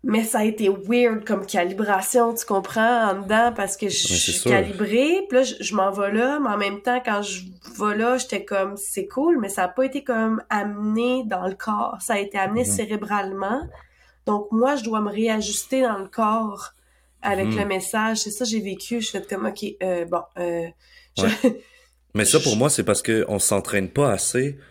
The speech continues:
Speaker 2: à,
Speaker 1: Ouais.
Speaker 2: à, à tourner nos roulettes intérieures, parce que moi, j'ai
Speaker 1: Ah, t'as
Speaker 2: plein
Speaker 1: raison.
Speaker 2: d'amis de filles, genre, qui m'ont dit, « Hey, j'ai rencontré un gars, genre. » Mais là, hi, c'est, genre, c'est un petit peu dur, là, parce que, genre, j'ai, j'ai l'impression que mon côté masculin, il veut toujours prendre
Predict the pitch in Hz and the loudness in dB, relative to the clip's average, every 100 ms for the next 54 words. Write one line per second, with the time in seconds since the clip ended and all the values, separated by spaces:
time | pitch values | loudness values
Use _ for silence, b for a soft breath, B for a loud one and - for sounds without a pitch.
0 | B - - 202 214 220 220 - 98 - | B -12 -4 -2 0 0 2 2 2 2
1 | 101 - 117 110 135 101 98 117 110 98 | -2 2 0 2 2 2 4 2 2 0
2 | 98 156 120 101 - 98 147 104 90 - | 4 2 2 -2 -2 0 2 2 0 -2
3 | - 110 147 185 139 107 98 95 - - | 2 4 6 6 6 4 4 0 -4 0
4 | 127 131 120 123 113 92 90 90 113 127 | 0 2 0 -2 -2 -2 0 -2 -2 -4
5 | B B B - 110 95 90 85 90 - | B B B -4 -2 -2 -2 -2 -4 -2
6 | 107 82 92 135 135 135 B B B B | -4 0 0 0 -2 -4 B B B B
7 | - 98 95 113 131 - - 117 101 - | -8 -2 2 4 2 0 -6 -6 -2 -2
8 | 98 B B B B _ _ _ _ - | -2 B B B B _ _ _ _ -6
9 | 92 90 107 110 - 123 113 147 135 127 | -4 -2 -2 -2 -2 -2 2 2 2 0
10 | - - 95 82 B B B _ _ _ | -2 0 0 -2 B B B _ _ _
11 | - 95 92 92 - 92 92 90 95 131 | -4 -2 0 -2 -4 -2 0 0 0 0
12 | 113 98 107 98 95 - 113 113 98 117 | -2 -4 -2 -2 -2 -2 -2 0 0 0
13 | 110 123 - 107 107 - | 0 0 0 -2 -2 -4